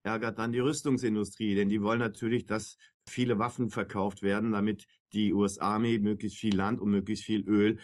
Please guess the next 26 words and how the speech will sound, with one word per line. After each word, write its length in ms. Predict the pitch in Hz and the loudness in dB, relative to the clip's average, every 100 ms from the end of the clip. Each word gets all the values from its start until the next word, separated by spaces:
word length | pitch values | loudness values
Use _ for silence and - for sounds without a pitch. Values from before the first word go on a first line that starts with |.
| - | -18
für 200 | - 104 | -4 -2
die 100 | 107 | 0
Ölindustrie 840 | 107 139 123 110 101 - - 104 | 2 4 4 4 2 -2 -4 0
und 120 | 107 98 | 0 0
somit 260 | 101 107 | 0 0
auch 160 | 90 98 | -2 -2
für 100 | 110 | 0
die 120 | 113 | 2
Autoindustrie 880 | 113 107 104 92 87 - - 87 - - - | 2 2 2 2 -2 -6 -6 -4 -6 -16 -4
an 200 | 90 90 | -2 0
Land 220 | 95 95 | 0 -2
ziehen 260 | 92 87 | 0 0
kann. 280 | 90 87 90 - - | 0 -2 -4 -8 -4
Und 120 | 92 | 0
so 140 | 104 | 2
haben 140 | 110 123 | 2 2
sie 80 | 110 | 0
das 160 | 107 | -2
ganze 400 | 104 123 127 - | -2 -2 -2 -2
eigentlich 320 | 101 110 98 | 0 -2 -4
extrem 540 | 107 - - 110 120 101 - | -8 -10 -2 0 0 -4 -6
tolle 380 | 123 123 123 110 | -2 2 2 2
und, 160 | 113 | 0
und 200 | 104 107 | -2 -4
vielsagende 560 | - 131 110 101 107 104 | -2 -2 0 0 0 -4
Projekt 480 | - 107 98 101 | -2 0 2 -2